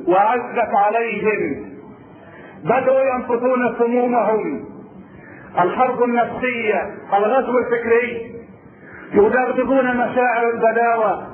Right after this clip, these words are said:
وهم يحبون الاستقلال في، وهذا في دمائهم وفي طبيعتهم. بدأوا يهيجون الناس، بدأوا يخرجونهم عن دينهم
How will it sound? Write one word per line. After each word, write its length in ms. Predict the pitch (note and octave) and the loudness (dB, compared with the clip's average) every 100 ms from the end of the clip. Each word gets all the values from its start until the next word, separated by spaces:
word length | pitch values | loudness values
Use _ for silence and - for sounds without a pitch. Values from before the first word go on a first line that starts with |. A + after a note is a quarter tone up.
| - - - - - - - - - | -18 -20 -20 -20 -20 -20 -20 -12 0
وهم 380 | F3 G#3 G#3+ G#3 | 2 4 2 0
يحبون 460 | - G3+ A3 G#3+ G3 | 0 -2 2 2 2
الاستقلال 760 | G3+ G3 - F#3+ G3 G3+ F#3 | 0 0 -2 -2 2 2 0
في، 100 | G3+ | 0
وهذا 340 | F#3+ G3 A3+ G3 | 2 4 2 -2
في 340 | G3 G#3 F#3+ | -2 -4 -2
دمائهم 400 | G3 G#3+ F#3+ F#3 | 0 2 2 0
وفي 220 | F#3 F#3 F#3 | 0 0 0
طبيعتهم. 840 | F3 F3 E3 E3+ E3 D#3 D#3 B2 - - - - - - - - - - - - - - | 0 0 0 0 -2 -2 -2 -4 -8 -16 -20 -20 -20 -20 -20 -20 -20 -20 -20 -20 -20 -14
بدأوا 640 | D3 G#3+ A#3 A3+ G#3 G#3 G3 | 0 0 2 0 -2 -2 0
يهيجون 440 | F#3+ F3+ F#3+ F3+ | 0 0 -2 -2
الناس، 320 | D#3+ D#3 C#3+ - - - - - - - - - - - - - - - | -4 -4 -6 -8 -14 -16 -18 -20 -20 -20 -20 -20 -20 -20 -20 -20 -20 -8
بدأوا 320 | D#3+ A#3 B3 C4+ | 0 2 2 0
يخرجونهم 800 | C4 A#3 A#3+ C4 C#4 C4 A#3 A#3 | 0 -2 -2 0 0 2 2 2
عن 180 | A3 | 0
دينهم 840 | A3 A3+ A3 G3+ F#3 F3 C#3 - | -2 -4 -2 -2 -2 -2 -6 -8